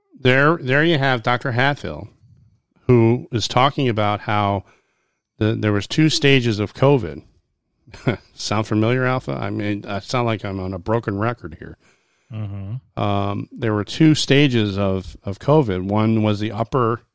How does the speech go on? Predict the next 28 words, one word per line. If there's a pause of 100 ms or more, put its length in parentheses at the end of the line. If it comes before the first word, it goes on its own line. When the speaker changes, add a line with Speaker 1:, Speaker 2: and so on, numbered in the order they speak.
(100)
Speaker 1:
airway
and
the
lower
airway.
When
you
got
to
the
Speaker 2:
Mm-hmm.
Speaker 1:
lower
airway, (500)
your
own
body
then
killed
you
because
of
the
inflammation
process. (340)
That's
really
Speaker 2:
Yes.
Speaker 1:
the